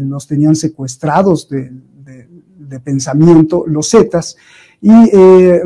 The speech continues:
logramos varios testimonios de testigos que nos decían que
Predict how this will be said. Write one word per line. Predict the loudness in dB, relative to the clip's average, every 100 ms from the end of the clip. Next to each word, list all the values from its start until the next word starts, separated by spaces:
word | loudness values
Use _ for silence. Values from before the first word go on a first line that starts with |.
| -4 -4
logramos | -2 0 0 2 2 2 2
varios | 0 0 -2 -6
testimonios | -8 -4 -4 -2 -2 -4
de | -6
testigos | -8 -12 -6 -6 -4 -8
que | -4 -2
nos | -2
decían | -4 -2 -2 -2
que | -6